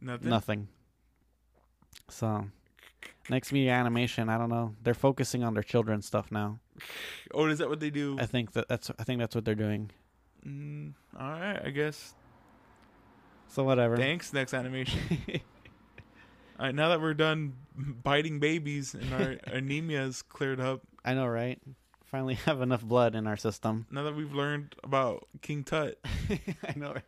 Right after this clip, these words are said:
Speaker 2: And U F Os. Every, every freaking U F O sighting ever we learned about. <laughs>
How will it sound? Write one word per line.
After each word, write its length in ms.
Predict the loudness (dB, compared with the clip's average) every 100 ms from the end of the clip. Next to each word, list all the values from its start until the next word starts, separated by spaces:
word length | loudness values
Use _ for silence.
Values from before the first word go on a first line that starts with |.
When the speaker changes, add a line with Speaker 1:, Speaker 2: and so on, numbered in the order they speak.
| -12 -2
Speaker 2:
And 140 | -2 2
U 220 | 6 6
F 160 | 6 6
Os. 420 | 6 6 4 0 -12 -12 -10 -12 -12 0
Every, 240 | 2 4
every 340 | 6 6 6 2
freaking 380 | 2 2 2 4
U 140 | 4
F 140 | 4 4
O 120 | 2
sighting 420 | 6 4 4 -2 6
ever 480 | 6 8 4 2 -2 -16 -6
we 100 | 0
learned 440 | 2 2 2 -4 -8
about. 380 | 0 2 2 0
<laughs> 460 | _ _ -20 -12